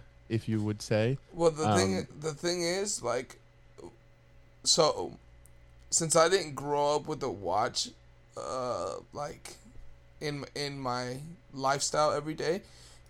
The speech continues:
Speaker 2: <clears throat> I
Speaker 1: Mm-hmm.
Speaker 2: didn't see a watch to be, you know, a prevalent thing that I would, like, buy or want. The thing is that when you get into something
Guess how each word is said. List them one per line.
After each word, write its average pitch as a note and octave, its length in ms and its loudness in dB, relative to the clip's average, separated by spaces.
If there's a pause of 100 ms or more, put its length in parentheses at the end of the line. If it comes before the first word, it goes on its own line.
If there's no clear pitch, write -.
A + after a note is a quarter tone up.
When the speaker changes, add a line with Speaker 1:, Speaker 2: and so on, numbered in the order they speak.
(140)
Speaker 2:
<clears throat> F3+ 220 0
I C#3 120 8
Speaker 1:
Mm-hmm. - 0 -
Speaker 2:
didn't C3+ 360 2
see D3+ 220 2
a C#3 80 4
watch B2 400 4
to B2+ 100 -2
be, A#2 580 -2 (120)
you B2 80 -6
know, A#2+ 200 0
a - 140 -2
prevalent A#2 640 -2
thing A#2 260 -4
that G#2 140 -2
I G2+ 80 4
would, F#2+ 320 -4
like, G2+ 180 -4 (240)
buy G2 300 4
or C#2 100 -2
want. F2+ 380 -4 (380)
The C#3 100 -6
thing D3 260 -4
is D3 280 -2
that C3 420 2 (880)
when D#3 240 -2
you C#3+ 200 -4
get C#3 400 -2
into C3 800 -4
something B2+ 840 -6